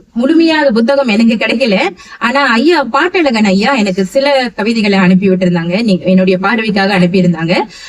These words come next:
அதுல நீங்க எழுதியிருந்தது எனக்கு ரொம்ப மனசுக்கு, அஹ், நெகிழ்ச்சியாக இருந்தது ஐயா. "சிறு பிள்ளை எழுதும் இந்த கவிதையிலே குற்றம் சிறிது கண்டால் சுமை தாங்கி போல வந்து என்னை பொறுப்புடனே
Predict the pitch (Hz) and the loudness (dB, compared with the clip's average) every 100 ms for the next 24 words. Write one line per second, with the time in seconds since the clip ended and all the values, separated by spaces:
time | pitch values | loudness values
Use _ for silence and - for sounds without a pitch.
0 | - - 294 359 339 330 330 392 480 415 | -10 -4 0 4 4 4 2 2 0 0
1 | 302 254 339 302 233 226 262 381 415 247 | 0 0 2 2 2 2 2 0 0 0
2 | 240 302 - 196 180 - - - 196 214 | 0 -2 -2 -2 -2 -8 -20 -6 -2 -2
3 | 240 262 330 - 381 349 285 233 220 190 | 0 2 2 2 0 2 2 4 4 2
4 | 185 226 415 359 _ _ _ _ _ _ | 2 0 -2 -8 _ _ _ _ _ _
5 | - 370 403 480 427 403 427 466 294 294 | -2 2 2 0 2 4 4 4 4 4
6 | 359 370 349 339 359 392 285 330 330 339 | 4 4 4 4 2 0 0 2 2 2
7 | 320 302 294 214 311 415 - _ _ _ | 2 2 2 2 2 -2 -8 _ _ _
8 | - 427 427 - 480 453 359 349 359 359 | -2 -2 -2 0 0 2 2 2 2 0
9 | 302 277 302 247 202 320 453 _ _ - | -2 0 0 0 0 -2 -4 _ _ -14
10 | - 349 381 466 453 440 427 440 415 - | 0 2 4 2 0 0 0 0 -2 0
11 | 311 349 359 311 311 339 349 262 233 311 | 0 2 2 4 4 4 4 4 4 4
12 | 262 208 359 453 - _ - 359 392 539 | 2 2 0 -2 -10 _ -4 0 2 0
13 | 539 453 453 453 466 | 0 -2 0 -2 -2